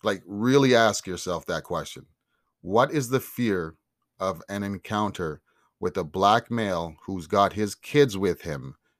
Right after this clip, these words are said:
in a car where you decide to say, "What?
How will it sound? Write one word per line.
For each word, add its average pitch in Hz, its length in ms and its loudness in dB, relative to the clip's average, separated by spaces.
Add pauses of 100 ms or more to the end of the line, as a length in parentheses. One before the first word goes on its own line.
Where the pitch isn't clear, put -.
(800)
in 127 120 0
a 131 80 2
car 90 560 4
where 90 160 -4
you 127 380 0
decide 110 640 2
to 98 80 -10
say, 101 200 -2
"What? 95 360 -2